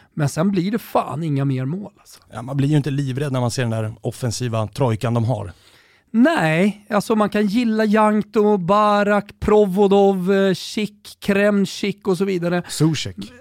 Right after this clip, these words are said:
Speaker 1: Soucek absolut, som kommer in där från sin sittande mittfältsposition. Men nej, det blir under en komma fem mål för Tjeckien i gruppspelet.
Speaker 3: Jag tror också att när folk, eh, ögnar igenom lite resultat här i närtid och ser de där sex pytsarna mot Estland, så är det viktigt att komma ihåg att det var mot just Estland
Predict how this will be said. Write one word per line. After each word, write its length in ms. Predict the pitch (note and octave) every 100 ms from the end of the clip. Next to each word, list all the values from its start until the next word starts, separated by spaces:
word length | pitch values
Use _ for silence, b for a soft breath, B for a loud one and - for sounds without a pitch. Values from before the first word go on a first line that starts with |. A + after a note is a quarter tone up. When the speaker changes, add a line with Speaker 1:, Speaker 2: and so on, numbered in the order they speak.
| _ - -
Speaker 1:
Soucek 760 | - - G#3 G#3+ - G#3 G#3
absolut, 560 | G#3+ - G3 F#3+ G3+ -
som 140 | G3
kommer 240 | - G3 G3
in 300 | F#3+ F#3+ F#3
där 340 | F#3 F3+ F3
från 320 | - F#3 F3+
sin 220 | - F3+
sittande 540 | - G#3 - - F#3 F3
mittfältsposition. 1080 | G3 - - F3 - F3 - E3 F3+ F3 D#3+ b b
Men 260 | - D#3 E3
nej, 340 | E3+ A#2 - _ _ -
det 80 | A#3+
blir 140 | C#4+ -
under 420 | A#3 G#3 F#3+ F#3
en 240 | E3+ D3+ C#3+
komma 180 | D3 C#3
fem 260 | C#3+ C3
mål 300 | B2+ C3+ C#3
för 100 | -
Tjeckien 440 | B2 C3+ - C3 B2+
i 100 | B2
gruppspelet. 560 | B2+ - - C3+ A#2+ -
Speaker 3:
Jag 120 | C#3+
tror 320 | - F3+ G3+
också 440 | D3+ B2 - D3 C3+
att 160 | B2+
när 100 | C3+
folk, 540 | B2 D3 D3+ C3+ - D3+
eh, 140 | D3 D#3
ögnar 240 | C#3+ C#3+
igenom 480 | C3+ D3 E3+ D#3+ D3
lite 320 | C#3 C3 -
resultat 600 | C3+ - B2 - E3 D#3 -
här 120 | A#2+
i 60 | A#2+
närtid 520 | C3 A2+ - D3 B2
och 80 | G#2+
ser 320 | - D#3+ D#3+
de 120 | C#3
där 80 | G#2+
sex 480 | - - A#2 - -
pytsarna 380 | C#3 - B2
mot 180 | A#2 -
Estland, 440 | D3 - - A2 G2
så 100 | C3
är 20 |
det 60 |
viktigt 460 | A#2+ F3 - - F#3
att 60 | G3
komma 180 | F#3
ihåg 180 | D3+ C3+
att 60 | C3
det 60 |
var 300 | B2 D3 D3
mot 200 | C#3 C3+
just 220 | C3 - -
Estland 680 | G3+ - - - A#2 G#2